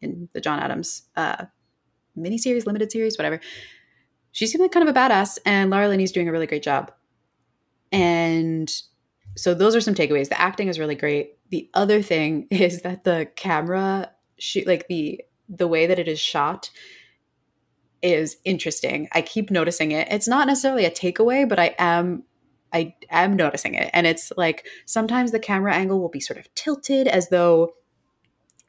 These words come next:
as though it's being shot live and the camera person is, like, getting tired or just, like, like, moving while they're shooting. And so they'll be, like, in the Continental Congress, but it will almost look like they're all,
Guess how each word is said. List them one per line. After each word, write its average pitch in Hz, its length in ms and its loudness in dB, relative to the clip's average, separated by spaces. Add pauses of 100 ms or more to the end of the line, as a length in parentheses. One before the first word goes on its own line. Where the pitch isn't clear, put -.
(100)
as 196 160 2
though 190 200 4
it's 190 220 0
being 170 320 -2
shot 156 480 0
live 147 640 -2
and 151 220 0
the 143 60 -2
camera 147 340 -4
person 165 340 -6
is, 143 140 -8
like, - 200 -12
getting 143 260 -2
tired 202 480 2
or 156 100 0
just, 147 180 -6
like, 139 260 -6 (640)
like, 156 160 0
moving 185 520 4
while 151 180 4
they're 143 220 4
shooting. 185 720 2
And 160 120 0
so 147 540 2
they'll 202 300 2
be, 214 300 4
like, 196 160 2
in 208 120 2
the 202 80 4
Continental 202 460 2
Congress, 170 420 0
but 156 120 2
it - 140 0
will 165 120 4
almost 165 360 0
look 160 140 0
like 160 160 -2
they're - 180 0
all, - 540 -2